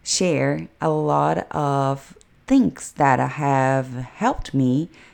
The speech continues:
to overcome my own fears and, uh, has helped me to become this amazing, awesome person that I am today. <laughs> So, I know.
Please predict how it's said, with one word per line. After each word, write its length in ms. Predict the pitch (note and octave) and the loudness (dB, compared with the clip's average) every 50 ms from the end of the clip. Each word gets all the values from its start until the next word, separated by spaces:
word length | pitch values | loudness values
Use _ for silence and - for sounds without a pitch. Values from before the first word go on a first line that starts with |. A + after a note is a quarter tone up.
| _ _ - | _ _ -8
to 320 | - F3 D#3+ D#3 D#3 D#3+ - | -4 -2 0 0 -2 -2 0
overcome 640 | F3 F3 G3 A#3+ B3 - - E3 D#3 D3 D3+ D3 C#3+ | 0 2 2 2 0 0 0 0 0 2 2 2 2
my 180 | C#3+ C3+ B2+ B2 | 0 0 0 0
own 220 | B2+ D#3+ G#3+ A#3+ | 2 0 0 0
fears 560 | - - - C#3+ C#3+ C#3+ D3+ F#3 G3+ - - - - - - - _ _ - | -2 -4 -2 -2 0 0 -2 -4 -8 -10 -12 -18 -20 -20 -20 -20 _ _ 0
and, 460 | E3 D#3+ D#3 D#3 D3+ D3+ D3+ C#3 D3 | 2 4 4 4 4 2 2 2 0
uh, 440 | D3+ D3 C#3+ C#3+ C#3+ C#3 C#3 C#3 - | 0 2 2 2 2 0 0 -2 -4
has 300 | - - - D#3 C#3+ - | -8 -6 -4 -4 -4 -4
helped 420 | - - - G#3 B3 - - - - | -4 -4 -4 -2 -2 -4 -6 -4 -2
me 300 | C3+ B2+ B2+ D3+ F3+ - - - - - - _ _ _ _ | 0 0 0 0 -2 -6 -10 -18 -20 -20 -20 _ _ _ _
to 800 | - - F3 E3+ E3 D#3+ D#3 D#3+ D#3 D#3 D#3 D#3 D#3 D3+ D3 - - | -6 -2 -2 0 0 2 2 0 0 0 0 0 -2 -2 -4 -6 -6
become 560 | D#3 D#3 D#3 - - - A#3+ G#3 E3 D3 C#3 | -8 -8 -4 -4 -4 -2 0 0 0 -2 -2
this 400 | - D3+ D3+ C#3+ C#3+ - - - - _ _ - | 0 0 0 0 -2 -4 -8 -14 -18 _ _ -2
amazing, 760 | C#3+ C#3+ C#3+ D3 F3 A3+ B3 G#3+ D#3+ D3 C#3+ D3 D3 - - _ _ - | 0 2 2 2 2 2 0 0 0 2 2 2 0 -2 -6 _ _ 0
awesome 480 | - F#3+ A#3+ - G3+ D#3 C3+ D3+ D#3+ D3 | 0 0 0 0 0 0 0 -2 -2 -4
person 420 | - F#3 A#3+ - - D3+ D3 C#3+ | -4 -4 -4 -2 -2 -2 0 0
that 160 | C3+ C3 C3+ | 0 0 0
I 200 | D3+ D3+ D#3 D#3+ | 0 0 0 0
am 300 | E3 E3 G3+ A3+ E3+ C3+ | 0 2 2 0 -2 -2
today. 640 | C3 - B2+ A#2 B2+ A#2 - C#3+ C3+ - D#3+ F#3 - - - - - - G#3 - - _ - - _ _ _ _ _ - | -4 -6 -6 -4 -4 -2 -2 -4 -4 -4 -4 -4 -4 -4 -4 -4 -6 -8 -10 -12 -14 _ -20 -20 _ _ _ _ _ -12
<laughs> 600 | - D#4+ F4+ F4+ E4+ E4 E4 D#4+ D4+ C4 - - | -8 -6 -4 -4 -4 -4 -6 -8 -10 -12 -16 -18
So, 840 | - - - F#3 F3 E3 D#3+ D#3+ D#3 D3+ D3+ D3+ D3 D3 D3+ D3 D3 - _ _ _ _ _ - - | -18 -6 0 2 4 4 4 4 2 0 0 0 -2 -2 -4 -6 -8 -10 _ _ _ _ _ -2 0
I 80 | D3+ D3 | 2 2
know. 320 | C#3 A#2+ A2+ - - C#3 | 4 2 0 -2 -4 -10